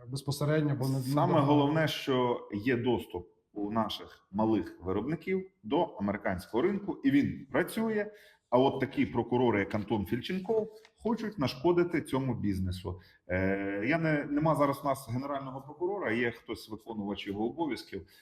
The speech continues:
Speaker 2: але тим не менше, е, зверніть увагу на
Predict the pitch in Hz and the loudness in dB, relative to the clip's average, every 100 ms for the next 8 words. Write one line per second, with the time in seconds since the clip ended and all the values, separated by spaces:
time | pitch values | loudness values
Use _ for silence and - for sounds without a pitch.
0 | - 123 135 123 - 175 180 196 196 - | 0 2 2 0 -2 -2 0 0 0 0
1 | 180 147 - - - 107 110 113 113 127 | -2 -4 -8 -16 -6 -2 0 0 0 -2
2 | 170 185 180 - 156 127 107 98 98 107 | 0 0 0 2 4 6 4 2 0 2
3 | 120 113 104 | 4 2 0